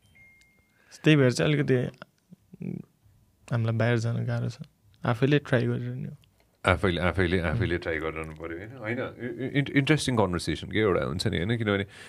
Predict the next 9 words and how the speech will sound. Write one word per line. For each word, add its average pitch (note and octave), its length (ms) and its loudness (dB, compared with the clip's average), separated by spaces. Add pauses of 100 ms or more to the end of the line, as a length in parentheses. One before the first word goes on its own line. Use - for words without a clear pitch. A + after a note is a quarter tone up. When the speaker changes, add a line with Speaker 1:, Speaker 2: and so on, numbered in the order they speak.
(140)
Speaker 2:
तिमीले C3 200 6
भने F2+ 260 6
जस्तै G#2 180 0
बर-, A2 320 4
एक, C3 280 0
एक A2+ 140 0
वर्षभरि A2 580 4
पनि, C#3 240 4
अ, A#2+ 120 0